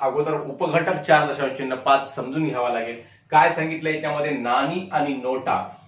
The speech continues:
म्हणजे आपण पैशाची जी नाणी असतात आणि पैशाच्या नोटा असतात, यांचा संदर्भ आपल्याला या ठिकाणी या, अ, सराव संचामध्ये आपल्याला वापरायचा आहे. तर एक रुपया म्हणजे किती पैसे बेटा? शंभर पैसे.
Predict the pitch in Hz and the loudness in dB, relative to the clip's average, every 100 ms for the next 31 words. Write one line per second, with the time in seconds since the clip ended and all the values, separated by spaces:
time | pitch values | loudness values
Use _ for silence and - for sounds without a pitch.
0 | - 123 139 151 151 160 147 147 143 175 | -14 -8 -6 -4 -2 -4 -2 -2 0 0
1 | 165 165 175 151 143 165 147 - 123 - | 0 -2 -2 2 2 2 0 0 -6 -6
2 | - - 131 147 143 139 160 160 151 143 | -16 -6 -2 -2 -2 0 2 2 0 0
3 | 139 147 123 135 - - _ - 139 151 | 4 4 4 -2 -8 -12 _ -6 -4 -4
4 | 143 139 156 156 131 135 143 143 135 139 | -4 -4 0 2 2 0 0 2 2 0
5 | 135 135 139 131 131 - - 120 117 113 | -2 -2 0 0 0 -2 -8 -6 -4 -4
6 | - - 123 135 131 135 123 120 135 113 | -8 -6 -4 -4 -4 -4 -4 -4 -6 -6
7 | 117 123 117 - 113 117 117 - - - | -4 -4 -4 -2 -2 -2 -2 -2 -4 0
8 | 113 110 - _ _ _ _ _ 571 587 | -2 -2 -12 _ _ _ _ _ -20 -18
9 | - - 1077 - - _ _ - 180 190 | -12 -12 -12 -18 -20 _ _ 0 2 2
10 | - - 170 202 208 202 202 208 196 196 | 0 -6 4 4 4 0 4 4 4 2
11 | 196 190 190 190 175 180 180 180 233 - | 0 -2 -2 0 0 0 4 4 4 2
12 | - 160 202 190 170 147 139 139 | 2 8 8 8 2 -2 -6 -8